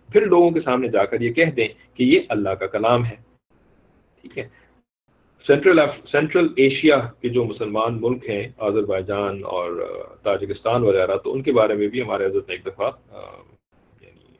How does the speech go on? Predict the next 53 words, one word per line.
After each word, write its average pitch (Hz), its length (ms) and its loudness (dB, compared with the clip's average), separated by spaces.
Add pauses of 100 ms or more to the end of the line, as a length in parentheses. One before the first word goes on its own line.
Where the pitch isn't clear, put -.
اپنی - 200 -20
کتاب 101 340 -4
میں 101 80 -6
لکھا 104 280 -4
اور 98 240 0 (440)
بیانات 90 400 -10
میں 101 80 -8
بھی 95 80 -14
بتایا 87 360 -4 (360)
کہ 131 100 0
وہاں 127 280 2
پر 170 200 0
جب، 127 340 0
آ، 104 100 -2 (100)
کمیونزم 139 640 4 (300)
آ 104 140 0
گیا 101 260 0
تھا 92 300 -4 (320)
تو 151 180 0
انہوں 170 220 0
نے 180 180 0
قرآن 135 480 -2
کے 160 160 0
مصحف 117 600 -2 (540)
ہر 214 100 4 (100)
ایک - 240 0
سے 349 220 -4
چھین 120 260 -2
لیے 80 220 -4
تھے - 160 -16 (140)
اور 127 120 2
ضائع 117 260 2
کر 104 140 -2
دیے 76 220 -10
تھے، - 140 -18 (320)
اور 135 120 0
قرآن 143 400 0
پڑھنے 165 360 2
کی 160 220 -10
کسی 165 140 -4
کو 151 80 0
اجازت 113 420 2
نہیں 120 140 -6
تھی، 135 100 -2
اپنے 127 220 -6
گھر 117 120 0
میں 127 120 0
رکھنے 110 260 -4
کی 104 60 -2
اجازت 95 360 -2
نہیں 160 100 -6
تھی، 160 120 -4
حتیٰ 127 260 -2